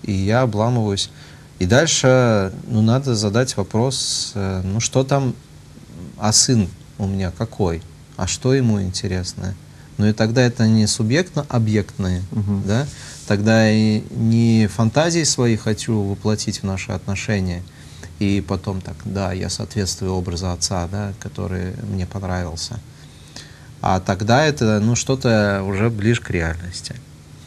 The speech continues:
Speaker 1: Вот. И тогда и где-то за ним идешь, где-то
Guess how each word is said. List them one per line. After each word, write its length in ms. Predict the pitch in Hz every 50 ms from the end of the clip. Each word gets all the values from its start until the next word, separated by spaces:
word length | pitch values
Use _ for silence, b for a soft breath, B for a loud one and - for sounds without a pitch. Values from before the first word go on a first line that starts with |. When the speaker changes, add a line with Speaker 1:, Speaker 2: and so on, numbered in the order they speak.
| B B B B B - - -
Speaker 1:
Вот. 260 | 104 95 92 87 -
И 40 | 113
тогда 520 | 110 117 113 113 120 147 165 180 160 131 110
и 520 | 104 101 101 98 98 101 104 - - 104
где-то 380 | 110 107 104 135 170 175 - 98
за 140 | 101 98 95
ним 240 | 104 120 139 135 135
идешь, 200 | 123 117 113 110
где-то 240 | 110 107 135 143 143